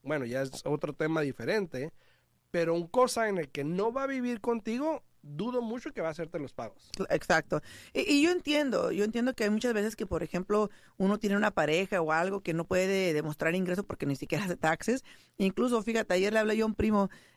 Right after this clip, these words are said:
Speaker 2: estoy buscando una persona que haga taxes en California para una clienta que necesita hacer los taxes ya,
Speaker 1: Ujú.
Speaker 2: ¿no? Y, este, le hablo a mi primo que vive en, no sé si conocen un área que se llama Redding,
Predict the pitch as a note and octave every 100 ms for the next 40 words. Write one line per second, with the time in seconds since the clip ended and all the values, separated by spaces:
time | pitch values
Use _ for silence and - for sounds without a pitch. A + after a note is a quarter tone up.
0 | - F#3 G3+ A3 A#3 A#3+ A#3+ A3+ G3+ A3
1 | G#3+ G#3+ G#3 G3+ A3 F#3+ D#3 E3 F#3+ F#3+
2 | F#3 A3 E3+ E3 G3 F#3 F#3+ F#3+ G3+ F#3+
3 | E3+ F3+ F#3 F#3 F3 E3+ F#3+ D#3+ E3+ D#3+
4 | A#3+ - D3 B2+ E3+ F3+ C#4 - - -
5 | - _ - G3+ G3 F#3 G3+ F#3 F#3 A3
6 | A3 G#3 G#3+ A3 F#3+ F#3 G#3 G3 F3+ -
7 | - E3 D#3 D3+ F#3 - E3+ F3+ - D#3+
8 | F3 E3 - F3 E3 E3 D#3+ D#3+ E3 D#3+
9 | G#3